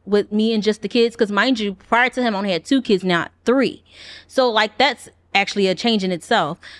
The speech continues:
So me getting out of bed and getting them together, I would be, like, so sad every day. And then my days at work are just so horrible. And then after a while, I just was telling myself, I mean, it, I end up,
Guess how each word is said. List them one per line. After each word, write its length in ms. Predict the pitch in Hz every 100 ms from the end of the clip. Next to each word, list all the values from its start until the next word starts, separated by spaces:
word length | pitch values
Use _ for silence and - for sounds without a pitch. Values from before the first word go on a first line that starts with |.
| -
So 240 | - 233
me 400 | 233 285 311 311
getting 260 | 214 240 220
out 140 | 196
of 80 | 196
bed 240 | 226 233
and 100 | 208
getting 160 | 214 202
them 140 | 190
together, 640 | 185 254 254 240 233 233 226 - - - _
I 120 | 196
would 180 | 254 247
be, 140 | 214 208
like, 180 | 180
so 480 | - - 269 269 277
sad 380 | 247 - 247 240
every 200 | 233 240
day. 180 | 226 220
And 60 |
then 140 | 220 214
my 140 | 190
days 280 | 180 214 240
at 200 | 214 190
work 240 | 208 226
are 60 | 196
just 200 | 202 196
so 160 | 226 208
horrible. 880 | - 254 240 220 214 220 208 208 - -
And 60 | 220
then 80 | 254
after 220 | 302 247
a 60 | 220
while, 360 | 226 202 190
I 80 | 196
just 200 | 214 208
was 100 | 196
telling 220 | - 226
myself, 280 | 196 190 180
I 100 | 208
mean, 160 | 226 233
it, 140 | 226 -
I 200 | 202 -
end 160 | 220
up, 140 | 220